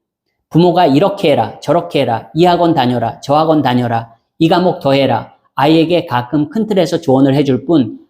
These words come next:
아이의 공부 루틴에 간섭을 하지 않는 것이 우리 부부의 모토이기도 합니다. 마지막 하나 더 말씀드리고 싶은 부분은 지금까지 우리 부부는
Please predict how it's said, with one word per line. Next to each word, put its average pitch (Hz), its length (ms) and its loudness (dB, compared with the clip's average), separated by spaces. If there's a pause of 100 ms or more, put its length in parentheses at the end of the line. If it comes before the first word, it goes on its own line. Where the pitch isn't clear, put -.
아이의 139 460 2
공부 143 260 -2
루틴에 139 460 -2
간섭을 139 400 -2
하지 135 160 0
않는 123 260 0
것이 120 480 -2 (160)
우리 135 240 2
부부의 123 460 -2
모토이기도 131 560 0
합니다. 123 480 -6 (640)
마지막 165 420 0
하나 175 200 2
더 160 140 2
말씀드리고 131 500 0
싶은 123 300 -4
부분은 120 560 -2 (160)
지금까지 175 520 0
우리 147 260 2
부부는 127 600 -2